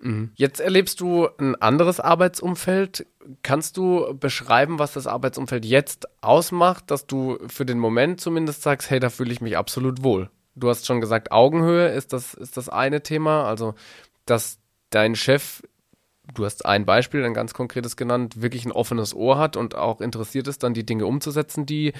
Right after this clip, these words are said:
jetzt dich und andere Mitarbeiterinnen und Mitarbeiter da stören. Was ist es noch? Was macht es jetzt so anders?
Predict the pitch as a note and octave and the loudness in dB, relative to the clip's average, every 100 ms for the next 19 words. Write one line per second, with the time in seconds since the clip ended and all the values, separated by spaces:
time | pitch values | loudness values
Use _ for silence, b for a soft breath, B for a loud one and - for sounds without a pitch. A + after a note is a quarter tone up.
0 | B B C#3+ - _ - D3 D3+ B2 B2+ | B B -4 -4 _ -2 0 0 -4 0
1 | C3 C#3 D3 D3 C#3+ C#3 C#3 C#3 C3+ C3+ | 0 0 0 0 0 -2 0 0 -2 -2
2 | C3+ C3 C3+ A#2+ B2+ A#2+ A#2+ A#2 - B2+ | -2 -2 -2 -2 -2 -2 -2 -6 -4 0
3 | C#3 D#3 B B B B A2+ C3+ D3+ C#3 | 2 2 B B B B -4 -4 -2 2
4 | B2 A2+ A2+ C#3 C3+ - D3 C3+ - - | 2 2 0 0 -4 -6 -6 -6 -4 -2
5 | F#2+ A#2+ G#2 - - | 0 0 -2 -4 -16